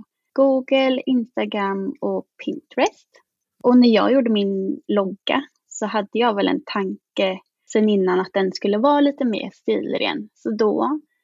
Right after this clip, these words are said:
sätter jag mig bara och liksom, ja, skrev mitt namn och så bara gick jag igenom typ alla typsnitt som fanns, kändes det som. <laughs> Tills jag kom fram till det som jag ville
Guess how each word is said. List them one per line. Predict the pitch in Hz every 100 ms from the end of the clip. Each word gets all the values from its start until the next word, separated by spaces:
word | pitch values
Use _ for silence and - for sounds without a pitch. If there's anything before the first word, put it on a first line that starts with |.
| _ _
sätter | - 262 -
jag | 233
mig | 220
bara | 220 226 196 190
och |
liksom, | 202 196 196 190 208 _ _
ja, | - - _
skrev | - - 294 285
mitt | 269 240 -
namn | 202 196 202 -
och | 233
så | -
bara | 220 202 185
gick | 185
jag | 190
igenom | 180 190
typ | - - _ _ _ _ _ 269
alla | 226 185 185 -
typsnitt | 196 - 190 190 _ - -
som | - 196
fanns, | - - - -
kändes | - 208 -
det | 214
som. | 214 262
<laughs> | 247 277 302 - 302 277 427 359 285 254 220 - 285 262 247 233
Tills | 285 285
jag | 262 240 220
kom | 220 214
fram | 196 180
till | 190
det | - 170 -
som | - 185
jag | 175 180
ville | 190